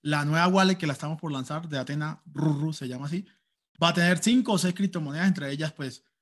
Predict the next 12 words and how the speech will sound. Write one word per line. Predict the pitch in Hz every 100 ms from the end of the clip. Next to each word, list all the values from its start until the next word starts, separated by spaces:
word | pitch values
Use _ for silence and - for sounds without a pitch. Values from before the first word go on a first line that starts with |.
| _
un | - 160
stablecoin, | 151 151 139 135 208 202 196 190
va | 151
a | 135
tener | 143 143
esto, | 135 - 127 123 120 120 120
dólares, | 135 147 147 139 - - _
dólares, | - 139 147 143 135 127 123 139 _
eh, | 131 120 117 123 143
una | 151
moneda | 151 139
que | 139 131